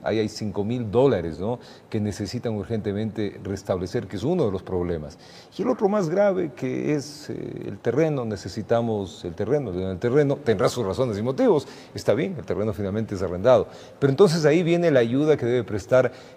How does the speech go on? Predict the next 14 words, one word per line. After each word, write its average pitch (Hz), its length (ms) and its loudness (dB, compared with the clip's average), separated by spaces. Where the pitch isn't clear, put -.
el 143 100 0
municipio 160 460 2
de 160 100 4
Rumiñahui, 170 440 2
si 113 100 -4
está 110 180 -4
en 127 60 -2
el 120 60 -2
municipio 107 480 -4
de 95 80 -6
Rumiñahui. 87 480 -2
Entonces, 107 420 -4
por 107 160 -6
favor, 107 400 4